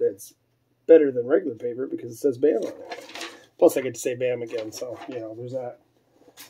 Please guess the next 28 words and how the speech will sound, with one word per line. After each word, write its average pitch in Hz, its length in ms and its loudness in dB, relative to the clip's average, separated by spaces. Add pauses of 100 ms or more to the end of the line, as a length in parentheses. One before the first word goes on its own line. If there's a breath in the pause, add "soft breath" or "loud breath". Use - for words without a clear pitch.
(160)
Add 147 200 4
that 233 180 8
to - 80 0
my 117 160 -2
collection. - 640 -2 (280)
<laughs> - 300 -20
I 285 80 6
have 196 140 10
quite 175 180 12
a 147 40 6
few 254 180 4
of 139 80 4
those. 117 380 -2 (800 soft breath)
All 180 160 10
right, 196 300 10
first - 400 8
thing 196 380 10 (160)
on 202 260 8
deck, 196 560 10 (1300)
the 185 80 8
art 262 200 10
card. 135 300 0 (1700 soft breath)
It's 151 200 0
a 143 40 -2
villain. 233 540 8
It's - 260 2 (180)
Thanos. - 760 4 (2750)
Hmm. 226 300 -8